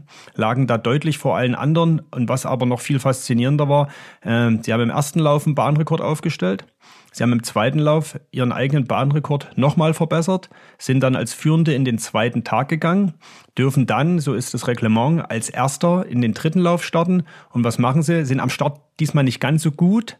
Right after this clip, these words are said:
aber haben eine sehr hohe Abgangsgeschwindigkeit und im Ziel steht der dritte Bahnrekord in Folge. Sie haben da mal binnen vierundzwanzig Stunden ihre eigene Bestzeit, die sie vor knapp zwei Jahren aufgestellt hatten,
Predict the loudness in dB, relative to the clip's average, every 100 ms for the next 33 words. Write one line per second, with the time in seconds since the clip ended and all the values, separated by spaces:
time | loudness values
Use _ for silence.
0 | _ -20 _ -8 -4 0 0 0 0 2
1 | 2 2 2 0 -4 -2 0 0 -2 -2
2 | 0 0 0 2 2 2 -4 _ -6 -2
3 | -2 -2 0 0 0 -4 -6 -6 -6 -2
4 | 0 2 2 0 0 0 0 -2 -4 0
5 | 0 4 2 0 -8 -20 -20 -4 0 2
6 | 2 2 0 0 2 2 2 2 2 2
7 | 0 0 0 0 0 0 0 2 2 2
8 | 0 -2 0 2 2 0 -2 -2 0 2
9 | 2 -2 -4 -2 -2 -4 -4 0 2 2
10 | 2 0 -2 -4 -2 -2 0 0 2 0